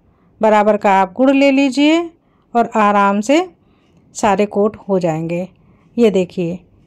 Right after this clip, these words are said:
ये बहुत ज़्यादा चिपचिपे भी नहीं हैं और बहुत ज़्यादा खिले खिले भी नहीं हैं। तो अब हम डाल देते हैं एक छोटी चम्मच भर के सौंठ का पाउडर, यानी कि ड्राई अदरक का पाउडर। और ये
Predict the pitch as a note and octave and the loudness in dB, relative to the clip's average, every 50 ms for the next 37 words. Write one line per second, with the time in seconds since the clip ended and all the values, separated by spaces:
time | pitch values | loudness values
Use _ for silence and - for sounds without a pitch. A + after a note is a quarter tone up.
0 | - B3 B3+ A#3+ A3+ B3 A#3 C4 C#4 C4 - - C4 B3+ B3 A#3+ C#4 D#4 D4+ - | -2 0 0 2 2 2 2 2 0 0 0 2 2 2 4 4 2 0 0 -2
1 | B3+ A#3 - - B3 - C#4+ C#4+ C4+ D4 D4 C#4+ C#4+ D4 D4+ D4+ D#4 E4 F4+ D#4+ | -6 -6 -6 -8 -4 -2 0 0 2 2 2 4 4 4 4 4 4 2 2 0
2 | B3 A#3+ A3+ G#3+ A3 A3+ A3+ G#3+ A3 G#3+ G#3 G3 G#3+ G#3 - A#3+ A#3+ C4+ C#4 C4+ | 0 -2 -2 0 0 -2 -2 0 0 -2 0 0 -2 -4 -2 -2 0 0 0 0
3 | D4 C#4 C#4+ C#4+ C#4 D4 D4 C#4+ C#4+ D4 D4 D4 D4 D4 D4+ D4 D4 _ _ _ | 0 0 0 0 2 2 2 2 4 4 4 4 4 2 2 0 -2 _ _ _
4 | _ _ _ _ _ - - - C#4 B3+ B3 A#3+ A3 G#3 G3+ G3 F#3+ G3 G3+ G3 | _ _ _ _ _ -6 -2 0 0 0 2 0 0 2 0 0 0 -2 -4 -4
5 | G3 A3+ A3+ A#3+ C#4 D#4+ E4+ D4+ - - C4 C#4 D4 C#4+ - - A3 G3+ G3 G#3+ | -2 0 2 2 4 2 2 0 -2 0 2 2 2 0 -2 -2 -4 -2 0 -2
6 | G3+ G3+ - G3 F#3+ F#3+ G3 F#3+ F3 G3 G3 F3+ F3+ - B3+ C#4 E4 F4+ E4+ - | -4 -2 -2 -4 -2 -2 -4 -4 -4 -6 -4 -4 -2 -2 0 2 2 0 -2 -2
7 | - B3 A#3+ A#3+ A#3 - - - G#3 F#3+ F#3 - F#3+ F3+ F3+ F#3+ G3+ C4 D4 C4+ | -2 0 2 2 0 0 -2 -2 0 0 0 0 0 0 0 0 0 0 0 0
8 | A#3 G3+ F#3+ F#3 F#3+ F#3 - B3 C4+ D#4 E4+ E4 - _ _ _ _ _ _ - | 0 -2 -2 -2 -4 -6 -4 -2 -2 -2 -2 -2 -6 _ _ _ _ _ _ -6
9 | G#3 G#3 G#3 G3+ G3 G3 F#3 F3+ E3+ F#3 F#3 F3+ - - C4 D4+ D#4 D4 - F3 | 0 2 4 4 4 4 2 2 0 -2 -4 -4 -2 -2 -2 -2 -2 -2 -2 -2
10 | E3 D#3+ D#3+ E3 E3 F3 F3+ _ _ _ _ _ _ _ _ _ _ - C#4 C4+ | -2 -2 -4 -8 -12 -12 -14 _ _ _ _ _ _ _ _ _ _ -2 0 2
11 | C4 C4 C4 C#4 C#4+ D#4+ E4 | 2 2 4 4 4 2 0